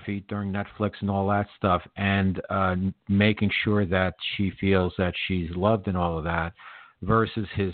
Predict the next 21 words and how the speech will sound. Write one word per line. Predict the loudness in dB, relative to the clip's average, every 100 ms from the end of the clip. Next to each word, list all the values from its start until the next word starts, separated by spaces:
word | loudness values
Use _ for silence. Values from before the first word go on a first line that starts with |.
| -4
more | -4 -2
primal | -2 0 0 0 -2
desires | -4 -4 -2 -2 -2 -6 -6
of | -6
wanting | -4 -2 -4 -6
just | -8 -8
to | -14 -4
see | -2
her | 0 -2
dressed | -2 -4 -4 -4
up | -4 -2
in, | -4 -4 -8 -20 -20 -20 _ -10
you | -6
know, | -4 -2
in | -4 -4
black | 2 2 2
lingerie | 0 0 0 -4 -6 -6
or |
whatever | -6 -4 -4 -6
it | -8
is | -10